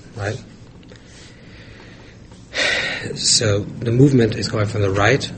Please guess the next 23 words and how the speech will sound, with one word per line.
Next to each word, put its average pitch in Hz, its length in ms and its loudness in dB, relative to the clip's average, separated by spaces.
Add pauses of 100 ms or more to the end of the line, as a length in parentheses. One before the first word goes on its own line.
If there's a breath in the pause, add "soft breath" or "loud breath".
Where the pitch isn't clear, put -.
(260)
towards 101 300 -4
the 107 60 -4
left. 95 440 -6 (1400 loud breath)
This 123 300 0
is 127 60 2
the 117 80 4
way 113 120 6
you 104 100 6
write 101 220 2
words. 98 500 -2
Now, - 580 -6
the 110 100 -2
interesting 110 400 -2
thing 127 240 0
is 107 180 0
that 101 100 -2
when 98 80 -2
you 104 80 0
actually 110 320 -2
write 104 280 2
the 107 80 -6
Hebrew 104 300 -4
letters, 107 640 2